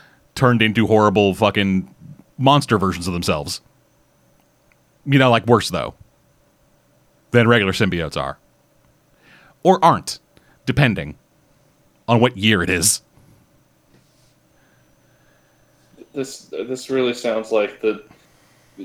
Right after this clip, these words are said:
Speaker 2: Marvel's comics division and the people making Sony movies really thought Venom Lethal Protector was the greatest thing ever.
Speaker 1: But then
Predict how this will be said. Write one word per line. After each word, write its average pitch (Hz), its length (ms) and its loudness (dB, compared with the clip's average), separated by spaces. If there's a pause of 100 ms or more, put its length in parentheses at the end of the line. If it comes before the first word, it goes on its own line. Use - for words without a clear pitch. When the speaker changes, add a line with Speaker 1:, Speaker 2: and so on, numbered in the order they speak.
Speaker 2:
Marvel's 123 680 -2
comics 123 440 -2
division 110 420 -2
and 107 120 -6
the 104 60 -6
people 117 360 -6
making 107 540 -6 (100)
Sony 107 540 -4
movies 101 440 -8
really 110 220 -2
thought 101 460 0
Venom 107 320 -4
Lethal 101 280 -4
Protector 98 640 -6
was 95 180 -12
the 98 80 -10
greatest 101 600 -8
thing 95 300 -10
ever. 92 360 -6 (1300)
Speaker 1:
But 123 280 0
then 127 460 2